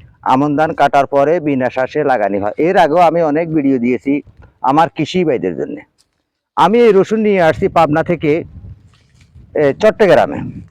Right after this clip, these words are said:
এখন আমি চট্টগ্রাম উত্তর লেক সিটিতে আছি। তাই আপনারা আমার থেকে রসুন নিয়ে দুইজন কৃষক ভাইয়া রসুন চাষাবাদ করতেছে। তাই আমি সকলের জন্য বলি, আপনারা রসুনের চাষাবাদ করুন,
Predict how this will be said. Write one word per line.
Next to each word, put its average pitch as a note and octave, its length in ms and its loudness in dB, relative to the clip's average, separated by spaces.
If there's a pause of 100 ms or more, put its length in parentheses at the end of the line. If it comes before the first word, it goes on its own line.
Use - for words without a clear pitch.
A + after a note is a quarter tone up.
এখন C3+ 240 -2
আমি D#3+ 180 -2
চট্টগ্রাম D3+ 640 0
উত্তর F3+ 320 -4
লেক E3+ 220 0
সিটিতে C#3+ 340 -4
আছি। - 240 -8 (800)
তাই E3+ 180 6 (200)
আপনারা F3 280 4 (360)
আমার F3+ 240 2
থেকে A#3 220 2
রসুন G#3 280 2
নিয়ে G3+ 240 0 (960)
দুইজন F3 360 4
কৃষক E3+ 320 -4
ভাইয়া E3 260 4
রসুন D#3+ 320 -2 (680)
চাষাবাদ C#3+ 400 0
করতেছে। - 460 -6 (1000)
তাই F#3 140 6
আমি F#3 200 4
সকলের A#3+ 380 2
জন্য A#3+ 220 2
বলি, F#3+ 280 2
আপনারা D3 280 0
রসুনের D#3 400 -4
চাষাবাদ D3 340 -4
করুন, C#3+ 240 -2